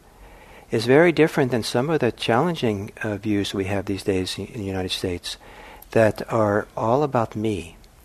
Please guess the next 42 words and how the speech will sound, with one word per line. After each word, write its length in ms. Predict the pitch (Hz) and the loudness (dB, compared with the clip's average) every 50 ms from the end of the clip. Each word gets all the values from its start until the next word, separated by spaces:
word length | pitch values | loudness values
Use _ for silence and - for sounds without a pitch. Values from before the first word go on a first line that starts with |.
| - - _ - - - - _ _ - - - _ - - - - - | -20 -20 _ -20 -20 -20 -20 _ _ -20 -20 -20 _ -20 -20 -20 -12 -8
You 80 | 117 | -8
know, 120 | 104 101 101 | -4 -4 -4
I 120 | 101 98 | -2 -4
have 120 | 101 - 95 | -4 -4 -4
a 60 | 92 | -2
right, 500 | 95 117 127 135 135 131 135 - - - - - | 2 4 4 6 4 4 0 -4 -10 -12 -10 -10
I 40 | - | -8
deserve, 720 | - 95 92 - 127 120 127 127 127 127 127 117 - - - - - - - - - - - | -6 -6 -4 -2 0 2 2 2 2 0 0 -2 -8 -14 -20 -20 -20 -20 -20 -20 -20 -12 -10
uh, 260 | 110 104 95 92 90 92 | -8 -8 -6 -8 -8 -8
no 280 | 101 101 107 110 110 | -6 -4 0 4 4
one 100 | 113 117 | 4 4
should 160 | 113 - 104 - | 4 0 -2 0
tell 140 | - 107 | 0 0
me 120 | 101 107 101 | 0 0 0
what 180 | 95 95 - | -2 -2 -4
to 100 | - 95 | -6 -4
do, 460 | 92 110 120 127 127 117 117 120 117 117 - - - - - - - - - | -2 0 0 2 2 0 0 -2 -6 -10 -16 -20 -20 -20 -20 -20 -20 -10 -6
I 160 | 117 107 98 | -6 -4 -4
can 220 | - 110 98 92 | -4 -4 -2 0
live, 220 | 98 110 101 - - | 2 2 2 0 -2
you 160 | 107 113 101 | -4 -4 -4
know, 200 | 92 92 92 92 90 - - - | -2 -4 -4 -6 -8 -12 -10 -10
I 60 | - - | -10 -8
can 200 | - 101 95 95 | -8 -8 -4 -2
live 160 | 104 98 92 | -2 -2 -2
independently, 840 | 95 87 87 - - 120 120 127 127 123 - 127 123 123 123 127 127 - - - - - - - - - - | -2 -2 -2 -2 0 2 2 2 2 2 2 0 0 0 0 -2 -8 -12 -18 -20 -20 -20 -20 -20 -18 -10 -4
and, 260 | 110 107 101 101 98 98 | -2 -2 -2 -2 -2 -4
um, 340 | 95 92 92 90 95 98 - - _ - - - - - - - - | -4 -4 -6 -8 -10 -14 -18 -20 _ -20 -20 -20 -20 -20 -20 -10 -6
and, 160 | 113 120 117 | -4 0 0
you 60 | 120 113 | 0 2
know, 180 | 107 107 110 | 0 0 -2
so 220 | - - - 120 113 | 0 2 2 2 2
it's, 280 | 113 - - - - | 2 0 -4 -8 -8
and 260 | - 101 123 110 101 | -8 -8 -6 -4 -2
my 100 | 101 104 | 0 0
intentions 500 | 104 98 - - 113 110 - - 123 117 | 0 0 0 -2 -2 0 0 -2 0 0
are 80 | 123 117 | -2 0
good. 320 | 120 110 104 - - 92 85 - - _ - - - - _ - - - _ _ _ _ _ - - - _ - - - _ - | 0 0 -2 -2 -4 -8 -14 -20 -20 _ -20 -20 -20 -20 _ -20 -20 -20 _ _ _ _ _ -20 -20 -20 _ -20 -20 -20 _ -2
But 240 | 113 107 - - 104 | -2 -2 0 -4 -4
are 160 | 107 107 110 | -4 -2 0
they 160 | 123 131 127 | 0 0 0
really? 340 | 123 123 135 156 185 190 | 0 0 0 -2 -2 -4